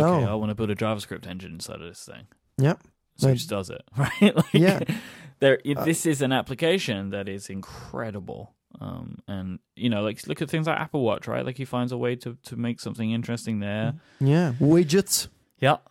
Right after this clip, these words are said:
Speaker 2: Or, you know, uh, the, the keyboard on the iPad, you can, you can customize the shortcut bar. Three D Touch. I mean, it does everything. It, uh, uh, as soon as I O S changes, Greg is on it, you know? So that's a big point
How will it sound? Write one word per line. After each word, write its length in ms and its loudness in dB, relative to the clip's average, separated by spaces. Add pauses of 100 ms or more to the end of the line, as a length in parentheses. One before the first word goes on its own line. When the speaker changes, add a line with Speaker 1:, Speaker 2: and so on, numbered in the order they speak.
(420)
Speaker 2:
Or, 400 6
you 160 4
know, 200 6
uh, 300 2
the, 140 0
the 160 0
keyboard 500 4
on 160 4
the 80 6
iPad, 380 4
you 240 4
can, 320 2
you 120 4
can 200 4
customize 600 4
the 100 4
shortcut 420 2
bar. 300 2 (760)
Three 160 4
D 140 4
Touch. 540 2
I 60 6
mean, 140 8
it 100 6
does 180 6
everything. 420 4
It, 120 0
uh, 40 -2
uh, 680 2
as 140 4
soon 260 6
as 140 4
I 180 6
O 60 6
S 300 2 (100)
changes, 480 4 (200)
Greg 300 4
is 100 2
on 200 4
it, 240 -4 (480)
you 80 6
know? 180 4 (720)
So 80 6
that's 240 4
a 60 6
big 240 2
point 440 4